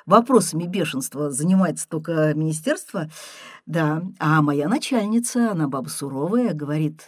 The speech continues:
«Нет, говорит, не пойдет, все солдаты врут, я им не верю.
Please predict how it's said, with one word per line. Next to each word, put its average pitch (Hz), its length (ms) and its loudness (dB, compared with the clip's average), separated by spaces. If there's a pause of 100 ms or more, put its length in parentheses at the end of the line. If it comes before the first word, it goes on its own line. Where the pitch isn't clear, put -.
(300)
«Нет, 165 600 0
говорит, 254 360 4
не 190 120 2
пойдет, 165 720 0 (300)
все 381 180 -6
солдаты 185 520 2
врут, 151 600 -4 (400)
я 180 240 2
им 165 100 4
не 147 160 4
верю. 180 480 2